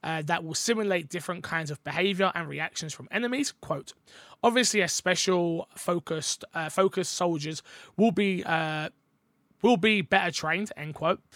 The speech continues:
Carrier said, quote, they're going to breach differently or enter rooms differently to something like a regular security guard would,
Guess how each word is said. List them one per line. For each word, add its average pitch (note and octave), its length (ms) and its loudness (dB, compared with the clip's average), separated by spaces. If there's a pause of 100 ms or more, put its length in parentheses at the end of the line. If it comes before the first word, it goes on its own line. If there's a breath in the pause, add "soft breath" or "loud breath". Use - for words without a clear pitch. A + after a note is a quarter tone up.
(260 loud breath)
Carrier G3+ 260 8
said, F3 340 4 (220)
quote, E3+ 260 2 (640 soft breath)
they're G3 360 10
going A3 320 4
to G3 120 4
breach F#3 360 -2
differently D#3+ 500 -4
or D#3 120 -2
enter F#3 240 0
rooms E3+ 260 -4
differently D#3 560 -6
to D#3 160 -8
something F3 520 -4
like D#3+ 220 -4
a C#3+ 60 -6
regular D#3 320 -6
security D#3+ 560 -6
guard C#3 280 -10
would, C3 220 -12